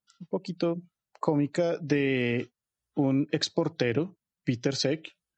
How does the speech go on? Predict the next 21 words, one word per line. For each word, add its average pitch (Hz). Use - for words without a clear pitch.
quien, 120
pues, 131
fue 120
figura 143
muchos 147
años 139
en 147
el 120
Chelsea, 156
tuvo 127
un 127
accidente, 139
luego 123
empezó 120
a 120
tapar 120
con, 135
con 196
su 165
característico 135
gorrito. 165